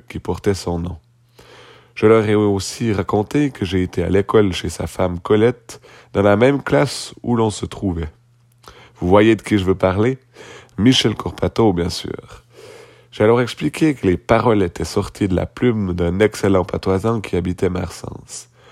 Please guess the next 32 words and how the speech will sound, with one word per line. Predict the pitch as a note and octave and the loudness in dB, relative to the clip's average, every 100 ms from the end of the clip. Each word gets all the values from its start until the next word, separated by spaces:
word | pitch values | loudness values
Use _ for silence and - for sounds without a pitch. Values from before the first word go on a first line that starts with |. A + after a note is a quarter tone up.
| - - | -20 -6
Vous | F#2 | 0
avez | F2 F2 | 0 0
sûrement | G#2+ A2 B2 | 0 2 2
connu | G#2 G#2 A#2 | 4 4 4
Norbert | G#2 G2 G2 G2+ F2 | 4 4 6 4 2
Brodard. | E2+ E2+ C#2+ - - - - _ _ - - - | 0 0 0 -6 -12 -20 -20 _ _ -20 -20 -8
C'est | - G2 | 0 2
lui | G#2+ D3 - | 4 2 2
qui | - F2 | -2 0
a | E2+ | 0
écrit | E2+ - A2 | -2 -4 -6
ces | G#2 - | -4 -4
belles | D#2+ G2 G2+ | 0 0 0
paroles | F#2 E2+ F2+ F#2 F2 - | -2 -2 -2 -2 -4 -8
du | F2+ E2 | -10 -8
chant | - G#2 G#2 - | -4 -2 -2 -4
Les | F#2+ E2 | -4 -4
Saisons, | - - A2 F#2+ F2 C#2 _ _ - | -6 2 4 4 2 -2 _ _ -2
les | F2 D#2+ | -2 -2
Chageons. | - A#2 A2 F2+ D#2 _ _ _ _ - - - - - - - | 0 2 2 0 -4 _ _ _ _ -18 -18 -20 -20 -20 -12 -2
Nous | G#2+ | 4
avons | A#2 A#2 A#2+ | 4 6 4
alors | G#2+ G#2+ | 4 0
appris | - - B2+ | -2 -2 0
les | F#2 | 2
deux | F2+ D3 | 2 2
premiers | - A#2 G#2 | 0 -2 -2
couplets | F2 G#2 - B2 C3+ | -2 -6 0 2 2
qui | - F2+ | 0 0
étaient | F2 - A#2+ B2+ - _ _ _ G2+ | 0 2 4 4 -2 _ _ _ 2
de | B2+ C#3+ | 4 4
saison. | - G2+ E2 | 4 0 0